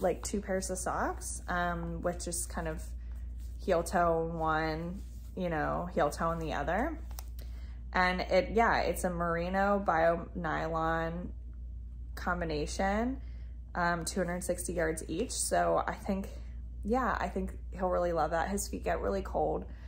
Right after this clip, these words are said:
So I love the idea of him being able to wear handmade socks that I knit him.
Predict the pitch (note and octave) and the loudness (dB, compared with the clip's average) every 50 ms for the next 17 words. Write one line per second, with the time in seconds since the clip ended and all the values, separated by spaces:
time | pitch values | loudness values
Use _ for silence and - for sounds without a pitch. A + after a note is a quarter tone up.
0 | - - - - - - - F3+ F3 E3 D#3 - - E3 E3+ E3 D#3+ D#3+ D#3+ - | -12 -12 -12 -10 -6 -2 0 2 2 2 2 2 0 0 0 0 0 2 2 2
1 | - E3+ E3+ - E3 D#3+ D#3 - - - E3 D#3 - E3+ E3 D3 D3 D#3 D3 C#3+ | 0 0 0 0 0 0 0 0 -2 -2 -4 -2 -2 -4 -4 -4 -4 -4 -4 -4
2 | D3+ C#3+ D3+ D3+ C#3+ C3 C3 B2 C#3+ C#3+ - - - - - - - - - - | -2 -2 -2 -2 -2 -2 -2 -2 -2 -2 -4 -6 -8 -10 -10 -10 -10 -10 -8 -8
3 | - - - - - - - - - - - - F#3+ F#3 F3+ F3 E3+ E3 - - | -8 -8 -10 -10 -10 -10 -10 -10 -10 -10 -8 -6 -6 -6 -6 -6 -6 -6 -6 -6
4 | - - - - - - - - - - - - - G#3+ A#3+ E4+ B4+ - C4 F3+ | -6 -6 -6 -8 -8 -6 -4 -4 -4 -6 -8 -6 -4 -4 -4 -4 -4 -4 -4 -4
5 | - A3+ | -4 -6